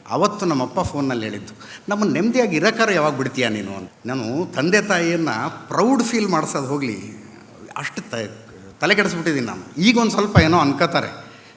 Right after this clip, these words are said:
ಅಜಿತ್ ಹನುಮಕ್ಕನವರ ನಮ್ಮ ಮಗ ರೀ ಅಂತ ಹೇಳ್ಕೊತಾರೆ. ಈಗ ಇದ್ದಿದ್ರಲ್ಲಿ ಸಮಾಧಾನ. ಅದಕ್ಕೆ ನಾನಿವತ್ತು ಆಡುವ ಮಾತುಗಳು,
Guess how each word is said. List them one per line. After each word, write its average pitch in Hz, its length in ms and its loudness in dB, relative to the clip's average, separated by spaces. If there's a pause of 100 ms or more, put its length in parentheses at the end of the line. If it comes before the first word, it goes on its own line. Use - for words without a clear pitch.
(160)
ಅಜಿತ್ 185 280 -2
ಹನುಮಕ್ಕನವರ 156 560 -2 (520)
ನಮ್ಮ 107 220 -6
ಮಗ 110 160 -6
ರೀ 110 120 -4
ಅಂತ 113 140 -6
ಹೇಳ್ಕೊತಾರೆ. 117 520 -8
ಈಗ 110 140 -8
ಇದ್ದಿದ್ರಲ್ಲಿ 139 440 -2
ಸಮಾಧಾನ. 113 460 -6 (580)
ಅದಕ್ಕೆ 147 580 0 (240)
ನಾನಿವತ್ತು 139 480 2
ಆಡುವ 180 320 6
ಮಾತುಗಳು, 151 800 0